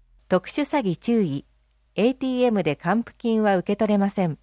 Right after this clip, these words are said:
区役所職員がキャッシュカードを預かることはありません。広報千代田を音声で聞くことができます。詳しくは区のホームページの音声版広報千代田、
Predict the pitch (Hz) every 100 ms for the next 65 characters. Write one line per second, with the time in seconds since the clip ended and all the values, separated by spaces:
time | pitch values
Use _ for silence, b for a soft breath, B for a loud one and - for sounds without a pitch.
0 | _ _ _ _ _ _ _ 233 294 -
1 | 233 190 190 233 226 190 151 151 - -
2 | 170 175 277 - 277 247 180 147 139 185
3 | 254 240 196 170 139 135 143 180 202 185
4 | 156 - _ _ _ _ _ _ _ _
5 | _ _ _ _ _ - 302 302 - 196
6 | 180 196 196 165 143 139 - 254 302 277
7 | 226 160 - - - 185 175 156 143 156
8 | 147 151 - _ _ _ _ _ _ _
9 | - 208 226 - 175 156 156 b b -
10 | 277 233 165 202 247 262 254 233 196 147
11 | 143 - _ _ _ _ _ 180 226 262
12 | 262 240 214 208 - 294 285 220 165 -
13 | 202 180 151 135